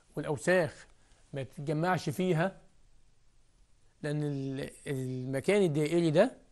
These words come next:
بيبقى سهل تنظيفه وسهل تطهيره عن الزوايا الحادة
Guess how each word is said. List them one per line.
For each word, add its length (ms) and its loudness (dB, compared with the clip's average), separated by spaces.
بيبقى 200 -4
سهل 240 2
تنظيفه 560 0
وسهل 380 -2
تطهيره 480 -2
عن 340 0
الزوايا 720 -2
الحادة 500 -2